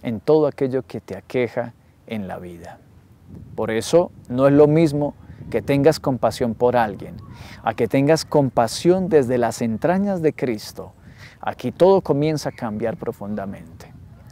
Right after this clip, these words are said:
porque ya no vas a sentir algo por alguien que sufre, sino que lo vas a sentir desde el corazón de Dios. Cuando te sitúas en el corazón de Dios,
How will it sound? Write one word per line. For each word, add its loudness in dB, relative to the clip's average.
porque -4
ya 4
no 4
vas 6
a 2
sentir 0
algo 2
por 0
alguien 0
que -4
sufre, -6
sino -8
que 0
lo 8
vas 8
a 0
sentir 2
desde 6
el 4
corazón -2
de 2
Dios. -10
Cuando -10
te -4
sitúas 4
en -2
el -4
corazón -2
de 2
Dios, -4